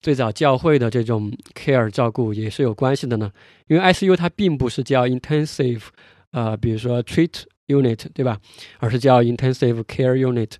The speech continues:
呃，是不是这里也是有一定的关联？因为I C U是叫重症监护室嘛，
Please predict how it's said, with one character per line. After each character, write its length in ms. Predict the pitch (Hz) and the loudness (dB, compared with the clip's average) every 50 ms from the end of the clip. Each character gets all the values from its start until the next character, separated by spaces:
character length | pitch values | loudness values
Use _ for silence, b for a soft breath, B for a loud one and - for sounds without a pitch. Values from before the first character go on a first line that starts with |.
| b b b b b b b b | b b b b b b b b
呃， 120 | - 117 107 | -10 -10 -8
是 140 | - - 127 | -6 -6 -6
不 60 | 117 | -4
是 180 | 117 123 120 | -2 -2 0
这 140 | 113 120 131 | 0 2 2
里 160 | 123 120 113 | 2 2 0
也 160 | 110 - 131 123 | 0 -2 -4 -4
是 160 | - - 143 | 0 2 4
有 160 | 127 113 110 | 4 4 2
一 80 | 110 110 | 0 0
定 180 | 113 113 110 | 0 0 0
的 140 | 110 110 107 | 0 -2 0
关 240 | - - 143 147 156 | 2 4 4 4 4
联？ 120 | 143 107 - _ _ _ _ _ _ _ _ _ _ _ _ | 2 0 -2 _ _ _ _ _ _ _ _ _ _ _ _
因 120 | - 147 135 | 0 2 2
为 100 | 135 143 | 4 4
I 100 | 151 147 | 4 4
C 180 | 131 - 165 | 4 4 4
U 120 | 156 156 151 | 4 6 4
是 160 | 143 - 147 | 2 0 -4
叫 220 | 135 - 147 127 | 0 2 2 2
重 160 | 127 - 147 143 | 4 2 0 2
症 160 | 151 139 127 | 2 0 2
监 260 | - 160 160 175 180 | 4 4 4 4 4
护 140 | - 208 156 | 2 0 0
室 180 | - - - | 0 -2 -4
嘛， 220 | 113 104 98 104 | -6 -6 -8 -10